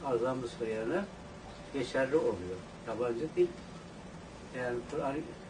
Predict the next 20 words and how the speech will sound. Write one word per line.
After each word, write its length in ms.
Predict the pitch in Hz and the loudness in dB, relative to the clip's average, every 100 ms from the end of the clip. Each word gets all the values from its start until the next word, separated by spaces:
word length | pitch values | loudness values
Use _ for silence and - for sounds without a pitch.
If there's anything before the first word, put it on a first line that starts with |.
| - - | -12 0
Arapçayı 440 | 131 156 - 175 180 | 6 6 8 8 8
bilmiyor. 360 | 196 139 104 92 - - - - - - - - | 6 2 2 -2 -10 -12 -12 -12 -14 -12 -12 4
Mesela 340 | - - 139 156 | 4 6 4 4
bizim 180 | - 190 | 0 0
dilimiz, 400 | 165 113 95 110 | 2 2 2 4
İranlıların 500 | 156 151 135 120 98 | 8 8 8 6 4
dili 120 | 98 85 107 | -2 -4 -6
falan. 760 | 101 98 - - - - 123 | -8 -8 -12 -12 -14 -8 -2
Arapçayı 340 | 113 101 - 113 | -2 -2 -2 -2
bilmiyor. 500 | 127 - - 170 131 | -2 -6 -2 2 2
Yani 220 | 120 175 | 4 2
Hristiyandır. 520 | 147 - 156 104 98 - - - - - - - 165 | 2 4 4 4 -4 -10 -12 -12 -12 -12 -12 -6 2
İman 340 | 160 185 190 | 6 8 8
etti. 280 | 139 107 - - - - - - | 6 2 -4 -10 -12 -12 -8 0
Fakat, 260 | 120 131 - - - - - | 4 4 4 -8 -12 -12 -2
e, 80 | 123 113 - | 0 0 0
namaz 220 | 120 127 117 - | 4 6 4 4
kılmayacak 480 | 175 240 156 - | 4 4 2 2
mı? 60 | 180 - | 0 4
Kılacak. 340 | 165 120 120 | 4 6 4